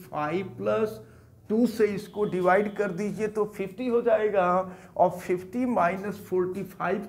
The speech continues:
करेंगे तो फ़ाइव हो जाएगा, और फ़ाइव इंटू फ़ाइव कर देंगे तो ट्वेंटी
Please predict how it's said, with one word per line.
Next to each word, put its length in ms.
करेंगे 400
तो 240
फ़ाइव 400
हो 80
जाएगा, 460
और 120
फ़ाइव 520
इंटू 320
फ़ाइव 440
कर 160
देंगे 580
तो 80
ट्वेंटी 680